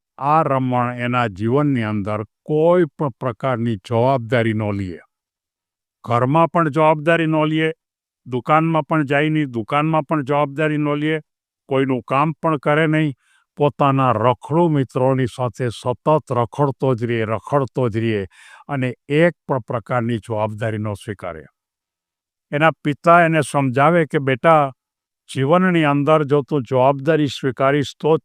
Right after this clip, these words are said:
તું આગળ વધી શકીશ." પણ એના મનમાં આ વાત આવે જ નહીં અને કાયમ માટે કાંઈ પણ કામ આપવામાં આવ્યું હોય તો પણ એ કામમાં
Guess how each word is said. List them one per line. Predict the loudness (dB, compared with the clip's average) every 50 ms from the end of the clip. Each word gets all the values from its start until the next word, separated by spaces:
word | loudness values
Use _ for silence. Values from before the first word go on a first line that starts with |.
| _ -4
તું | -2 0 0 0
આગળ | 0 0 0 0
વધી | 0 -2 -2 -2 -4 -4
શકીશ." | -2 -4 -4 -4 -4 -4 -6 -6 -6 -10 -18 _ _ _ _ _ _ _ -4
પણ | -2 0 0 0 -2 -4 -8 _
એના | -8 -4 -2 0 0 0 0
મનમાં | 0 -2 -2 -2 -2 0 0 0 0 0 -2 -4 -6 -10 _ _ -2 0
આ | 2 2
વાત | 2 0 0 0 0 0 -2 -2 _ _ _ _ _ -8
આવે | -4 -2 2 2 2 2
જ | 0 -2
નહીં | -4 -2 -2 -4 -6 _ _ _ _ _ _ -10
અને | -6 -4 -4 -4
કાયમ | -4 -6 _ 0 2 4 4 6 6 4 4
માટે | 4 2 2 0 0 -2 _ -4 -2 -2 -4 -4 -8 _ _
કાંઈ | 0 2 2 2 0
પણ | 0 0 0 0 0
કામ | 0 0 0 0 0 0 0 -4 -4 -8 _ _ _ -4
આપવામાં | -2 -2 -2 _ 0 0 2 2 2 0 0
આવ્યું | 0 0 0 0 0 0 0 0
હોય | 2 2 2 2 0 -2 -8 _ -20 -20 _ _ _ _
તો | 0 0 0
પણ | 0 -2 -2 -2 -2
એ | -2 -4 -6 _ -6
કામમાં | -2 -2 -2 0 0 -2 0 0 0 -2 -2 -4 -8